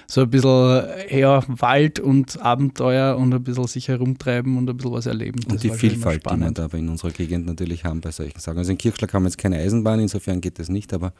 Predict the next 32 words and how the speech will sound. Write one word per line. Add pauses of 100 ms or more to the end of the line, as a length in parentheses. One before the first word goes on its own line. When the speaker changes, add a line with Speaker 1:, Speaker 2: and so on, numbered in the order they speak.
(120)
Speaker 1:
Die
Ruine
hätte
ich
noch
irgendwie
am
Plan
heuer,
z-,
zum
Beispiel.
Ja,
vielleicht
Speaker 2:
Genau.
Speaker 1:
geht
sich
noch
aus,
kurz
raufzuschauen. (420)
Speaker 2:
<clears throat>
Markus,
lass
uns (340)
in
die
Zukunft
blicken,
ein
bisschen
fantasieren.